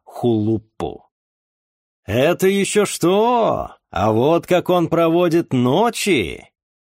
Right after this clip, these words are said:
Он не дает ни одному жениху войти к своей невесте после свадьбы,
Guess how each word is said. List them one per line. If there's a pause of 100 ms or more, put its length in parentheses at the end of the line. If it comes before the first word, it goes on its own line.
(120)
Он
не
дает
ни
одному
жениху
войти
к
своей
невесте
после
свадьбы,